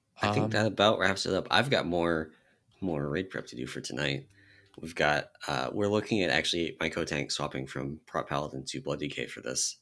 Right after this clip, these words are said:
Speaker 1: for, for Death Grip, among other things.
Speaker 2: Oh,
Speaker 1: Uh,
Speaker 2: very
Speaker 1: so
Speaker 2: cool.
Speaker 1: I've gotta, I've gotta redo some cooldowns because we don't have spell warding anymore.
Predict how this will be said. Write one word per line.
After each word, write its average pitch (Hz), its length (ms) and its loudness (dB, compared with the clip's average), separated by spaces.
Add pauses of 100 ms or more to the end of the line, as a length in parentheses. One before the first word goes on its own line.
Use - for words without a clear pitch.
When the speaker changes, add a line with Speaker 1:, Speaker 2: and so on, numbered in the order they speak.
(140)
Speaker 1:
for, 71 400 -6
for 71 80 -8
Death 69 200 -4
Grip, 65 240 -8 (280)
among 71 200 -6
other 64 180 -6
things. - 400 -8 (440)
Speaker 2:
Oh, 139 420 -2
Speaker 1:
Uh, 143 120 -2
Speaker 2:
very 196 180 2
Speaker 1:
so - 160 2
Speaker 2:
cool. - 260 -4 (300)
Speaker 1:
I've - 140 -2
gotta, 71 400 2
I've 85 100 -2
gotta 76 180 -2
redo 76 260 -4
some - 180 -4
cooldowns 67 440 -6
because - 220 -8
we - 60 -8
don't - 180 -8
have - 120 -8
spell 80 200 -8
warding 73 260 -10
anymore. - 380 -10